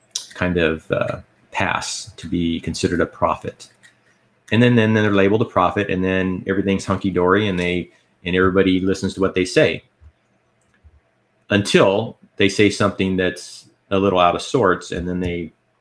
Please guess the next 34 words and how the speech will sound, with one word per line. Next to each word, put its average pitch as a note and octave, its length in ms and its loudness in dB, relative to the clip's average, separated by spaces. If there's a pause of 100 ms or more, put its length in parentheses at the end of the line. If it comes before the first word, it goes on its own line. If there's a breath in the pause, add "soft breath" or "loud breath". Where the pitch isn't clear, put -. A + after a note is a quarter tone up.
(140)
you F2 100 -10
know, D#2+ 160 -6
kind F2+ 280 -4
of D#2+ 240 -8
question F#2 460 -2
that E2+ 200 -2
prophet. - 420 -4 (1200)
And G#2 100 -2
that's A#2 180 0
happened A2+ 300 2
to - 140 -2 (180)
all A2 400 4
the G#2+ 80 4
ones G2 300 2
that F2+ 80 -2
I'm F2+ 80 0
gonna F2+ 160 -4
talk E2 240 -4
about. D#2+ 320 -6 (720 loud breath)
Um, F2 480 0 (680)
that's - 140 -6
happened G2+ 220 0
to G2 40 4
all G#2 180 4
of E2+ 80 -6
them. F2+ 220 -12 (100)
And F#2 500 0
so - 160 -6
we A2 200 0
just A2+ 220 2
have G2+ 280 0
a F#2 220 -2
skeptical G#2 580 -4
nature, G#2 480 -6